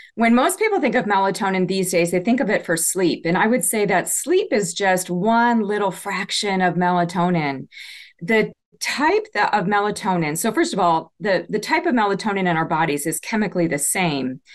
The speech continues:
but it is produced in different tissues for different functions, I would say. So the,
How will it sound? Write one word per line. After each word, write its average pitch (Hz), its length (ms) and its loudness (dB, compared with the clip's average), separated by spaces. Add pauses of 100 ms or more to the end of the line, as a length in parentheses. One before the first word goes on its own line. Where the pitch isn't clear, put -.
(340)
but 240 560 0 (540)
it 240 140 0
is 220 200 0
produced 220 680 -2
in 180 180 0
different 185 480 -2
tissues 165 960 0 (480)
for 214 320 2
different 190 400 -2
functions, 170 640 -2
I 151 80 0
would 143 200 -4
say. 123 360 -2
So 190 480 2
the, 202 320 -2